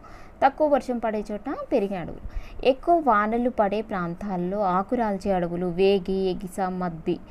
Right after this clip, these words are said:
ఈ మద్దిని అర్జున చె-, అర్జున అని కూడా అంటారు. వేగి, ఎగిస, మద్ది, బండారు, జిట్రిగి వంటి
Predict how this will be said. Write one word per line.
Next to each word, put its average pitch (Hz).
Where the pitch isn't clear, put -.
ఈ 220
మద్దిని 214
అర్జున 196
చె-, 220
అర్జున 208
అని 202
కూడా 190
అంటారు. 170
వేగి, 208
ఎగిస, 196
మద్ది, 185
బండారు, 214
జిట్రిగి 208
వంటి 180